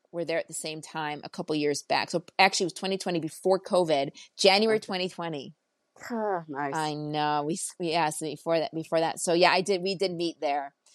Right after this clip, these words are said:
Speaker 1: Yeah, and she's really great. So
Speaker 2: Yeah. 'Cause she
Speaker 1: yeah.
Speaker 2: just was, like, walking through,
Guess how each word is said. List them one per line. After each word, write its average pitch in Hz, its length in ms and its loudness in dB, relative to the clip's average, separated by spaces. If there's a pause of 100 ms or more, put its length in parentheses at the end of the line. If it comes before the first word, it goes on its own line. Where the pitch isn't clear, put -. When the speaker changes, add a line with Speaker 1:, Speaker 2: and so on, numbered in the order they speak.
(260)
Speaker 1:
Yeah, 160 180 -2
and 156 100 -8
she's 165 240 -8
really 156 180 -2
great. 139 360 -6 (260)
So 139 480 -8
Speaker 2:
Yeah. 156 240 2 (340)
'Cause 185 160 -4
she 220 80 -2
Speaker 1:
yeah. 247 60 -2
Speaker 2:
just 240 280 -4
was, 196 120 -4
like, 170 180 0
walking 156 420 -2
through, 147 300 -6